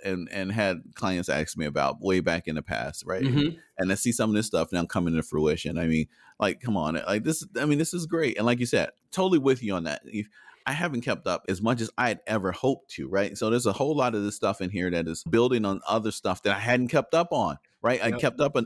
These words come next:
Speaker 1: lo-, you know, just enough, right, to stay certi-, certified, but a lot of my clients hadn't necessarily been in the, in the position to roll, roll some of this stuff out. So if you're not actively using it day to day, you know, you, you learn as much as you need to for the test,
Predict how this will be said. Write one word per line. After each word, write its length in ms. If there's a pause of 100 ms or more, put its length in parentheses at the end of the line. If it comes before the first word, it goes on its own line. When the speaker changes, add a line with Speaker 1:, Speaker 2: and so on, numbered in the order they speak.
Speaker 1:
lo-, 220
you 160
know, 140
just 260
enough, 360
right, 200
to 80
stay 220
certi-, 380
certified, 680
but 280
a 80
lot 200
of 60
my 100
clients 340
hadn't 380
necessarily 580
been 220
in 100
the, 120 (120)
in 140
the 80
position 480
to 160
roll, 420 (300)
roll 180
some 180
of 60
this 160
stuff 300
out. 320 (200)
So 520
if 120
you're 120
not 220 (100)
actively 420
using 320
it 80
day 140
to 100
day, 220
you 160
know, 80
you, 260 (140)
you 160
learn 260
as 320
much 180
as 80
you 120
need 160
to 80
for 120
the 60
test, 420